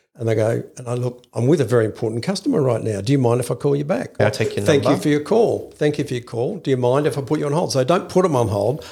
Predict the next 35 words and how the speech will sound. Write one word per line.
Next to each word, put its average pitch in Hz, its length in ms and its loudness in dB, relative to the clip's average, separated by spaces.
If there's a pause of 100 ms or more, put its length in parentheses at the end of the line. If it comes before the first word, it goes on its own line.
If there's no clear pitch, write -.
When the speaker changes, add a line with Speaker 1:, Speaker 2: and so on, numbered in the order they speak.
(180)
Speaker 1:
Ask, 131 500 0
"Is 139 140 2
it 127 80 2
okay 123 360 2
if 123 120 -4
I 120 40 -8
put 113 180 -6
you 113 100 -4
on 104 120 -6
hold?" 101 360 -8 (440)
Ask 127 300 0
Anthony, 120 460 0 (340)
"Anthony, 135 320 2
is 120 80 4
it 127 60 4
okay 131 280 4
if 127 120 0
I 123 60 2
answer 123 240 0
that 113 180 -2
phone?" 110 340 -2
Once 117 220 -2
you've 120 80 0
answered 131 260 2
the 101 80 -6
phone, - 220 -6
"Is 143 140 2
it 127 80 2
okay 123 340 4
if 120 80 -2
I 123 40 0
put 131 200 -2
you 120 120 -2
on 120 120 -4
hold?" 110 360 -4